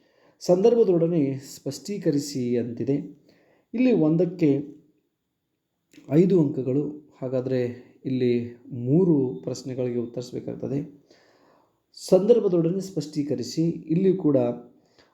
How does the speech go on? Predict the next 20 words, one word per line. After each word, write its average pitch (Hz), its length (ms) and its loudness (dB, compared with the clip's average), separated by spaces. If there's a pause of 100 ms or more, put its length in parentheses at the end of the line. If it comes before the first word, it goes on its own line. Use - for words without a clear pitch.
(200)
ಆ, 127 320 -2 (800)
ಐದು 240 240 2
ಪ್ರಶ್ನೆಗಳನ್ನು 170 520 0
ಕೊಡ್-, 147 380 -6
ಕೊಡಲಾಗ್ತದೆ. 143 520 0
ಅದರಲ್ಲಿ 139 360 0
ಮೂರಕ್ಕೆ 147 580 0
ನಾವು 131 200 -2
ಇಲ್ಲಿ 123 160 -4
ಉತ್ತರಿಸಬೇಕು. 123 640 -8
ಹಾಗಾದ್ರೆ 127 420 0
ಐದು 127 280 0
ಮೂರ್ಲೆ 135 640 -4 (420)
ಹದಿನೈದು 151 680 4
ಅಂಕಗಳು 127 880 -6 (160)
ಈ 127 120 -6
ಮೂರನೆಯ 131 500 -2
ಪ್ರಶ್ನೆ 120 680 -8 (440)
ವಿಭಾಗದಲ್ಲಿ 120 760 -2 (580)
ಬರ್ತಕ್ಕಂಥದ್ದು. 120 920 -4